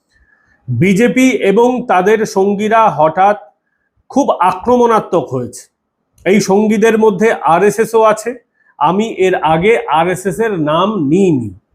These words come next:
কিন্তু এবার বাধ্য হয়েই বলতে হচ্ছে যে রাজ্যে কুশ্রী, মিথ্যার প্রচার চলছে, তার মূলেও তারাও আছে। প্ররোচনায়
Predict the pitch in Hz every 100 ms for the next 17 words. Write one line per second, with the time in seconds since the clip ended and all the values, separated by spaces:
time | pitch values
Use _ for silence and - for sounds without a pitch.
0 | _ _ _ _ _ _ _ _ _ _
1 | _ _ - 190 185 214 185 190 214 175
2 | 151 156 185 185 247 240 233 226 208 202
3 | 165 175 233 - _ _ - 160 170 175
4 | 147 196 240 254 - - 269 - 214 139
5 | - - - _ 120 180 196 226 220 180
6 | 180 226 233 240 233 247 262 269 180 160
7 | 135 147 202 214 208 269 - _ _ -
8 | 127 185 196 123 101 - _ _ _ _
9 | _ _ _ _ - 170 190 208 208 220
10 | 214 220 233